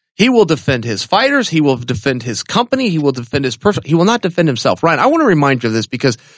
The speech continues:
the facts are important to way things happen. And I've about had it with seeing Dana's name get dragged through the mud. I've just about had it.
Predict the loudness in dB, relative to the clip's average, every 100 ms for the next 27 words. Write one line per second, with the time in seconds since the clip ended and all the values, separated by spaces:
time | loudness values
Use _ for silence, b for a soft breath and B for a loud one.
0 | b b -4 -2 0 0 0 0 2 0
1 | 0 0 0 -4 _ 0 2 4 4 2
2 | 0 -2 -2 -4 -4 -12 _ b b b
3 | 0 2 2 2 0 -2 -6 -2 -2 -4
4 | -14 _ _ 0 2 4 2 4 4 4
5 | 4 2 4 2 4 2 2 2 2 0
6 | 0 0 0 0 0 0 0 0 -2 -2
7 | -4 -6 -6 -10